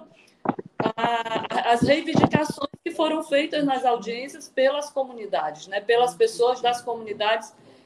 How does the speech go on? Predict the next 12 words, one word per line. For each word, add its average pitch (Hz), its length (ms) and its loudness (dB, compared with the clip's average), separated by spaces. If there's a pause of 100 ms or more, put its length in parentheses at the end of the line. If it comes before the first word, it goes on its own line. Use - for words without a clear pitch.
que 254 100 -4
participaram, 262 920 4 (160)
que - 140 -4
não 302 220 6
aprovaram, 311 840 2
né, 214 140 -6
a 233 80 -2
proposta 233 520 -4
que 262 200 -12
o, 262 240 -6 (100)
que 233 160 -18
o, 240 300 -6